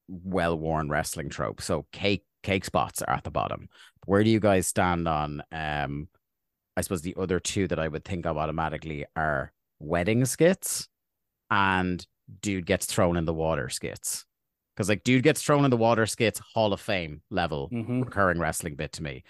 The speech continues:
Speaker 1: There has never been an angle where guys fight to the outside and someone gets thrown in a river or a lake that I don't love.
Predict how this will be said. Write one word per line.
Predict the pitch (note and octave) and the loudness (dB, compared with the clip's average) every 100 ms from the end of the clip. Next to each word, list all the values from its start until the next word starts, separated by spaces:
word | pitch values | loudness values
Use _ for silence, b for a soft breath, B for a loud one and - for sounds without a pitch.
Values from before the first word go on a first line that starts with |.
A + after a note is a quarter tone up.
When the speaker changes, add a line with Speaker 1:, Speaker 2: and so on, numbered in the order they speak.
| B B _ | B B _
Speaker 1:
There | G2+ | 2
has | G#2 F#2+ | 2 4
never | G2+ G2+ G2+ | 2 2 2
been | G2 F#2+ F2+ | 2 0 -2
an | F2 F#2 | -4 -2
angle | F#2 F2+ F2+ E2+ | -2 -2 -2 -4
where | E2+ F#2 E2+ E2 - | -2 -2 -2 -4 -6
guys | - F2+ F2+ - | -2 0 -2 -2
fight | G#2 F2 | -2 -2
to | - | -4
the | E2+ | -6
outside | E2+ G#2+ F2 D#2+ | -2 0 0 -2
and | |
someone | - E2 | -6 -6
gets | E2+ - | -6 -4
thrown | - F#2+ | -2 0
in | F2+ | 0
a | E2+ | -2
river | F2+ F2+ F#2 | -2 -2 -2
or | F2 | -2
a | |
lake | F#2 G#2+ - | -2 -4 -4
that | F2+ | -4
I | E2+ | -4
don't | E2+ E2+ | -6 -8
love. | F2+ G#2+ | -6 -6